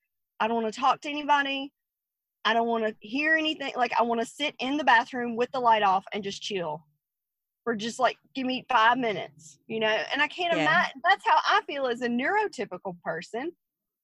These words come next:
Speaker 1: And then you amp that up five or six times I, no wonder that when they get home, they're just like,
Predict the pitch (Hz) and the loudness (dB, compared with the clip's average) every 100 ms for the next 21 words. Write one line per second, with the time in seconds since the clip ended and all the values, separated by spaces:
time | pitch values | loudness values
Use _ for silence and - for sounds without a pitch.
0 | _ 226 269 311 302 285 - 262 330 339 | _ 2 2 2 0 -4 -2 0 0 -2
1 | 294 240 214 233 381 285 226 _ - 254 | 2 4 4 6 6 4 2 _ 2 2
2 | 269 294 - - 294 311 320 208 196 240 | 2 -2 -10 -10 -4 -2 0 0 0 -4
3 | 294 _ _ _ _ _ _ _ _ _ | -10 _ _ _ _ _ _ _ _ _
4 | 262 277 294 320 359 605 539 226 214 220 | 0 2 4 6 6 4 4 2 2 0
5 | 233 254 247 247 247 311 330 262 247 254 | -2 -4 -2 -2 0 2 0 -2 -6 2
6 | 226 | 2